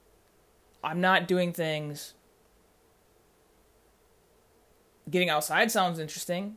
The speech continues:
Like, maybe that'll work. Uh, I, you know, I have some seasonal depressive things. Like, I don't, I don't always love the middle of winter. Like, maybe these experiences will be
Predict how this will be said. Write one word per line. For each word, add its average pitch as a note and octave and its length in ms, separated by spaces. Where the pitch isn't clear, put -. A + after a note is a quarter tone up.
Like, D#3+ 260
maybe E3+ 260
that'll D#3 240
work. D3 280
Uh, C#3+ 240
I, D3+ 300
you D#3 60
know, D3 80
I C#3 120
have E3 120
some - 120
seasonal D#3+ 640
depressive D#3+ 580
things. E3 640
Like, C#3 160
I C#3 80
don't, D#3 240
I - 60
don't E3 140
always D#3+ 320
love D3+ 200
the D#3 60
middle D3 240
of C#3 60
winter. D3 340
Like, D3+ 160
maybe C#3+ 240
these D3 220
experiences D3 560
will D3 80
be C#3+ 380